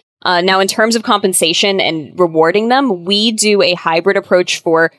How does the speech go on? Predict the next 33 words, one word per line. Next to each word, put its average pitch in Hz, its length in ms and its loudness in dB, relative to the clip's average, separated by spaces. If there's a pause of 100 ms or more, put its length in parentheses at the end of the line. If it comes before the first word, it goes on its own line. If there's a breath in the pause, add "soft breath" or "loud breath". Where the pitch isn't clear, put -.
re-signs 180 580 -2
and 175 120 0
expansion, 170 760 -2 (200)
where 185 160 2
they 180 180 0
get 190 160 -2
some 185 140 0
of 175 40 0
the 170 60 0
commissions 185 640 -2
for 160 540 2
when 165 260 -2
a - 160 0
customer 160 460 -2
does 160 260 -2
re-sign 160 460 -4
afterward. 107 500 -4 (260)
So - 120 0
then 240 260 2
it 170 120 0
really 208 320 2
does 175 280 0
put - 240 -2
your 175 120 0
sales 170 440 0
and 170 80 -2
your 160 80 0
customer 160 380 -4
success 156 480 -4
on 165 180 -2
the 165 80 -2
same 165 240 -2
team, 175 380 -4